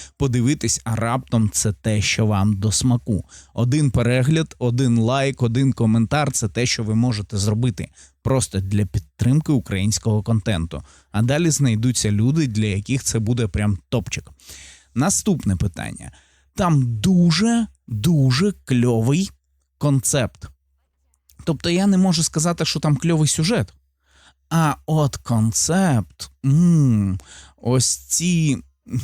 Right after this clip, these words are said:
створіння з одними крилами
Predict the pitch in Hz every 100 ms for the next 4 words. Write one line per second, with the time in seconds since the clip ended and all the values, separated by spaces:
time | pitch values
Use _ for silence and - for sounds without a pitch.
0 | - - - - - 117 123 123 143 127
1 | 123 113 117 117 135 123 104 - 120 214
2 | 123 101 85